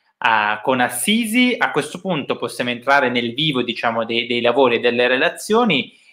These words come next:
Ehm, a me piace partire da una parola che ha detto, eh, Massimo Centemero, risorsa. Quindi questo valore che può acquisire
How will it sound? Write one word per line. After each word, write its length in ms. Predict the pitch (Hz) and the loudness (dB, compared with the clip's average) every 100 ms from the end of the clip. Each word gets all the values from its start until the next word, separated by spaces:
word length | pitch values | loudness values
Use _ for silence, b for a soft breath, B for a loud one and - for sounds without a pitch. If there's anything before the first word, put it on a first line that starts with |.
| b | b
Ehm, 1300 | 151 143 131 127 127 123 123 120 120 117 120 127 127 _ _ - | 0 4 6 6 4 2 0 -6 -6 -8 -8 -10 -12 _ _ -12
a 120 | - | -2
me 100 | 208 | 0
piace 300 | 247 - 139 | 0 0 -2
partire 540 | - 127 - 185 185 131 | 0 -2 0 2 4 4
da 440 | 120 113 117 117 | 6 6 6 6
una 180 | 135 147 | 4 0
parola 480 | 165 165 143 117 117 | 2 4 6 4 2
che 80 | 117 | 0
ha 40 | |
detto, 680 | 117 113 - 120 117 110 B B B - | -2 -4 -6 0 2 0 B B B -4
eh, 380 | 113 110 107 107 | -2 0 -2 -4
Massimo 380 | 113 - 123 | -6 -6 -8
Centemero, 500 | - 117 117 107 104 | -6 -8 -6 -6 -4
risorsa. 880 | 110 127 120 107 104 - - 95 - _ _ _ | -4 -4 0 0 -2 -6 -6 -6 -6 _ _ _
Quindi 840 | - 147 160 160 156 156 151 - - | 0 2 2 2 2 4 2 -2 -4
questo 500 | 143 131 131 - 127 | 2 2 2 -2 0
valore 680 | 127 127 143 170 170 180 175 | 2 4 6 6 6 6 4
che 160 | 139 127 | 0 0
può 100 | 117 | -2
acquisire 760 | - 117 131 127 117 107 98 | -2 -6 0 2 4 2 0